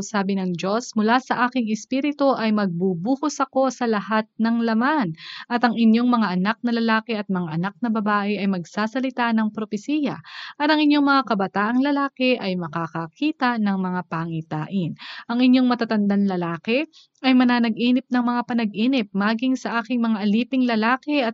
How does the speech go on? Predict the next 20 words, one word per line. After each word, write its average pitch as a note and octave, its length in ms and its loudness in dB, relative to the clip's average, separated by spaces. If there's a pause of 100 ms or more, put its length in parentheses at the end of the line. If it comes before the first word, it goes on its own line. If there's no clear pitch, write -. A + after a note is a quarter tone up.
mga A#3 240 -2
aliping A#3 400 0
babae. G3 480 -2 (320)
Sa - 160 -4
mga G3+ 240 2
araw A#3 320 2
na B3+ 160 2
iyon A3+ 320 2
ay G3 160 0
magbubuhos F3+ 800 -2
ako B3 320 0
mula F#3+ 320 0
sa A#3+ 240 -4 (160)
aking G3 320 -4
espiritu G3 800 -4
at A#3 160 -2
sila'y A#3 560 -2
magsasalita G#3+ 1200 -4
ng F3+ 240 -2
propesiya." F3 720 -8